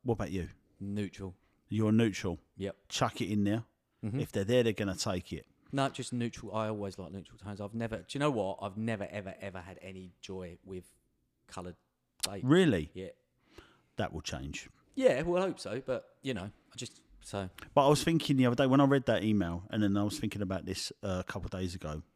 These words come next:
Speaker 1: that, um, we are going away in March fishing for four
Speaker 2: Mm-hmm.
Speaker 1: nights.
Speaker 2: Yep.
Speaker 1: Um, hopefully and pray that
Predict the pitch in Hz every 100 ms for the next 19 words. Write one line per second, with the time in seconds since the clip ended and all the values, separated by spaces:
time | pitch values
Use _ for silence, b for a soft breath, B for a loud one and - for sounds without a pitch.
0 | _ 92 87 - - 92 90 92 85 95
1 | _ _ _ _ _ _ - - 113 113
2 | 107 95 95 95 92 92 95 - - -
3 | 123 - 117 107 101 120 - 98 - B
4 | B B B B B - 104 98 98 92
5 | _ _ _ - - - 151 - - 95
6 | 98 - - 98 - - 127 104 90 104
7 | 120 _ _ _ b b b b b b
8 | - 101 95